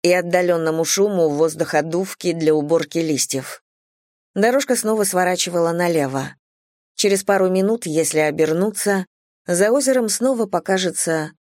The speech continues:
западная терраса. По странному стечению обстоятельств, как это обычно и бывает при медитативной ходьбе, это наблюдение подсказало ей другой способ решения проблемы. «Можно пойти от обратного».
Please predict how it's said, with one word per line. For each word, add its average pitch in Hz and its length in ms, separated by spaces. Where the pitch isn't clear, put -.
западная 165 720
терраса. 143 720
По 247 100
странному 277 440
стечению 240 540
обстоятельств, 233 880
как 180 180
это 151 220
обычно 160 440
и 156 40
бывает 160 460
при 151 160
медитативной 147 760
ходьбе, 160 520
это 240 240
наблюдение 247 520
подсказало 226 500
ей 208 640
другой 202 440
способ 185 440
решения 156 500
проблемы. 165 680
«Можно 143 720
пойти 143 520
от 143 320
обратного». 113 800